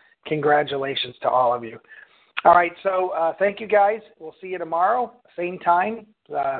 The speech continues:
same number. Uh, thank you guys. Go out and just, uh, go out and do something for True today. Maybe bring a member, a partner in, give out a product, have somebody buy a product, and b-, build your business one little step at a time, and you'll get there very quickly.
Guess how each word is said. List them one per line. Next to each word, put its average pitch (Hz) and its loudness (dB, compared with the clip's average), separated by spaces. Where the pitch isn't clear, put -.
same 156 -4
number. 202 4
Uh, 135 -2
thank 165 0
you 185 2
guys. 175 4
Go 165 -2
out 180 4
and 151 -16
just, 185 -8
uh, 151 0
go 175 4
out 226 4
and 208 -2
do 190 -6
something 190 -4
for 156 -8
True 170 0
today. 139 -2
Maybe 151 -4
bring 156 -4
a 143 -2
member, 156 2
a 151 0
partner 156 -2
in, 151 -10
give 165 2
out 156 4
a 147 -6
product, 147 -2
have 151 -4
somebody 143 -8
buy 131 -4
a 135 -6
product, 135 -2
and 135 0
b-, - -4
build 170 2
your 175 0
business 160 -4
one 185 0
little 196 0
step 160 0
at 143 -6
a 135 -14
time, 139 -10
and 127 -18
you'll 127 -12
get 143 -6
there 127 -10
very 120 -6
quickly. - -10